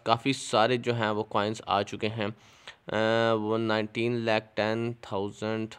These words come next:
और इसके बाद कौन सी है भाई, अ, इसके बाद कौन सी है? अच्छा, हम ये वाली vehicle जो है वो purchase करेंगे friends।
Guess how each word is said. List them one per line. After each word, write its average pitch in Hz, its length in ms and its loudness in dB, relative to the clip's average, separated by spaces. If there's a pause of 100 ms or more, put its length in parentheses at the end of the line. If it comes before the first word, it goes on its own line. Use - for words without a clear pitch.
और 107 280 -2
इसके 107 240 0
बाद 104 240 -2
कौन 107 200 -4
सी 107 180 -10
है 104 180 -4
भाई, 101 420 0 (680)
अ, - 80 -4
इसके - 320 -2
बाद 104 220 -2
कौन 101 220 -4
सी 104 180 -10
है? 101 640 -4 (4000)
अच्छा, 120 260 0
हम 127 220 4
ये 147 140 6
वाली 156 200 6
vehicle 123 400 2
जो 120 140 -2
है 117 140 4
वो 113 80 2
purchase 107 440 0
करेंगे 104 360 0
friends। 104 440 -2